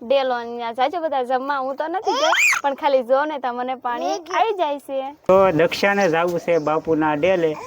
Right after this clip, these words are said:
Speaker 2: અને કારની જીદ પકડીને બેઠી છે કે મારે જાવું બાપુના ડેલે.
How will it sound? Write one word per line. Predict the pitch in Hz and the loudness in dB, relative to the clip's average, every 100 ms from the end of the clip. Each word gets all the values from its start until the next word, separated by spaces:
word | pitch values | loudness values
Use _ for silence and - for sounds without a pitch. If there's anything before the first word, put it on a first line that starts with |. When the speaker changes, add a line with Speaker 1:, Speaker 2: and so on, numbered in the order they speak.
| - - - | -18 -14 -4
Speaker 2:
અને | 147 | -4
કારની | 135 170 190 196 180 | 0 0 0 0 -2
જીદ | 139 185 - | 0 -4 -2
પકડીને | 180 170 170 160 | -4 -2 -4 -2
બેઠી | 170 185 175 | -2 0 -2
છે | 170 | 0
કે | 143 | -2
મારે | 139 147 165 151 | 0 0 2 0
જાવું | 147 151 147 | 2 0 0
બાપુના | 147 147 156 143 143 | -2 -2 -4 -2 -2
ડેલે. | 143 156 127 | 2 0 0